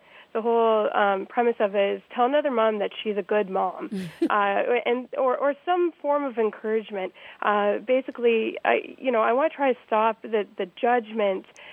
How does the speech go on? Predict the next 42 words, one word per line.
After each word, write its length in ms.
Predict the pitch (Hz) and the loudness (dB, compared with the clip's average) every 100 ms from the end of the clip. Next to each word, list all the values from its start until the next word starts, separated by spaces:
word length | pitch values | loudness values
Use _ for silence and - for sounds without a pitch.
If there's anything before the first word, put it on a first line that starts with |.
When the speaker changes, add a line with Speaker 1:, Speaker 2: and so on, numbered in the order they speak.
| - | -4
Speaker 1:
and 360 | 214 208 202 214 | 2 2 0 -2
really 320 | 247 269 254 | 0 0 2
offer 360 | 214 226 240 240 | 2 2 2 0
more 240 | 220 226 226 | 2 0 -2
support 400 | 214 - 220 226 | -10 -2 2 2
and 100 | 196 | 0
encouragement 640 | 190 - 269 277 233 214 | -4 0 0 2 0 0
to 100 | 240 | -2
each 140 | 254 - | -2 2
other. 380 | 214 254 196 190 - - | 2 4 2 0 -12 -6
We 100 | 233 | -4
should 160 | 226 262 | -2 -2
be 160 | 262 | 0
a 220 | 233 - - | 0 -2 -2
team. 400 | 220 262 240 190 | 2 2 0 0
We 120 | 226 | -2
should 120 | 240 | -2
be 100 | 240 | -2
helping 320 | 226 233 254 | 2 0 0
each 180 | 247 233 | -2 0
other 240 | 214 226 - | 0 2 2
out. 380 | 196 214 202 226 - - - - | 2 2 2 -4 -12 -20 -8 0
Um, 500 | 208 202 196 202 208 | 2 2 0 -2 0
motherhood 420 | 220 269 269 247 | 2 2 2 2
is 140 | 208 | 2
hard 200 | 196 214 233 | 2 2 4
enough 180 | 226 233 | 2 2
as 200 | 226 202 | 0 0
it 80 | |
is 200 | 214 220 | 0 0
without, 420 | 208 196 214 208 220 226 | 0 0 2 0 -2 0
uh, 260 | 202 196 190 - - - | 2 2 -2 -14 -20 -4
you 100 | 226 | 2
know, 260 | 202 190 214 | 4 2 0
trying 840 | - 214 214 214 220 - - - - | 2 2 4 0 -4 -10 -10 -12 -8
to, 100 | 214 - | -8 -4
to 80 | 233 | -2
compete 400 | 208 214 233 254 | 0 0 2 2
with 160 | 254 214 | 4 2
one 220 | 214 208 | 2 2
another. 500 | 202 214 247 208 208 - | 2 2 0 0 -2 -2
So, 180 | 208 | -2